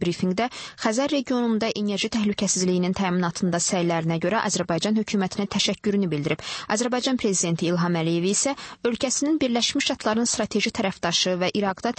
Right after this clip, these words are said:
terrorçuluğa qarşı mübarizədə güclü müttəfiqi olduğunu deyib. A B Ş prezidenti həmçinin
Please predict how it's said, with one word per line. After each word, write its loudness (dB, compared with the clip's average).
terrorçuluğa 0
qarşı 0
mübarizədə 0
güclü 2
müttəfiqi -2
olduğunu 0
deyib. 0
A 0
B 2
Ş -2
prezidenti 0
həmçinin 2